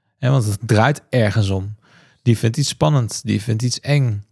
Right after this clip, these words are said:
En je hoofd, die gaat dan volle bak bezig met: "Ik wil me niet spannend voelen en ik,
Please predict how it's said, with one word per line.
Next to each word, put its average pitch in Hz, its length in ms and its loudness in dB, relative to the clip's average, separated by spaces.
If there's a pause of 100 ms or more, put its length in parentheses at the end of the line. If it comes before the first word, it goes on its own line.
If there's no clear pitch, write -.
En 101 320 -2
je 104 80 2
hoofd, 113 320 2
die 98 180 0
gaat 95 220 -4
dan 98 160 -4
volle 123 220 -2
bak 127 200 0
bezig 127 320 2
met: - 240 -2
"Ik 101 80 -4
wil 107 160 0
me 107 60 0
niet 110 120 0
spannend 123 340 -2
voelen 127 280 2
en 123 80 2
ik, 123 100 -2